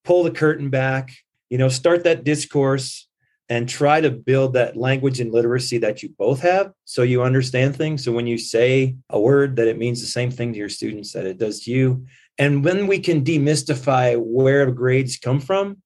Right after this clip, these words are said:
they're not coming from a star chamber. They're not coming from the professor.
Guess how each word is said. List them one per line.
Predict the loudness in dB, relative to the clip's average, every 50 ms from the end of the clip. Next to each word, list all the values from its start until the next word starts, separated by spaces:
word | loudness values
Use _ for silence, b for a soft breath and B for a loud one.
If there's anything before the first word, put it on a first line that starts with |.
| _ _ _ _ _
they're | 0 2 2
not | 2 2 0
coming | -2 -2 -2 -2 0
from | 0 -2 -2
a | -2
star | 0 0 2 2 2 2
chamber. | 2 0 0 0 2 2 2 2 2 0 -2 -6 B B B B B
They're | -2 2
not | 2 2 2 0
coming | 0 2 2 2
from | 2 0 0 0 2
the | 2 2 2 0 0 0
professor. | -2 -2 0 0 -2 -2 -2 -2 -2 -2 -2 -4 -8